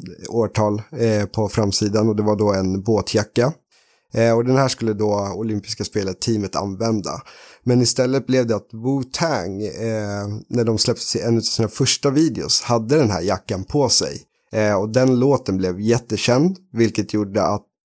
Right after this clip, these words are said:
kidsen i Brooklyn och så ville ha exakt den här jackan. Eh, de hade inte ekonomi för det, men de snodde till sig den här jackan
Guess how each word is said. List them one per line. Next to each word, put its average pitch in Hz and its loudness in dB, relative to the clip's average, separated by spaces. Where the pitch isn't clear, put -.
kidsen 139 0
i 110 -2
Brooklyn 120 -4
och 117 -2
så 120 0
ville 113 0
ha 98 -4
exakt - -2
den 104 -2
här 101 -2
jackan. 107 -2
Eh, 107 2
de 123 2
hade 120 2
inte 117 2
ekonomi 107 0
för 104 -2
det, 117 2
men 123 2
de 110 0
snodde 107 0
till 110 -4
sig 113 0
den 110 -2
här 113 0
jackan 120 -2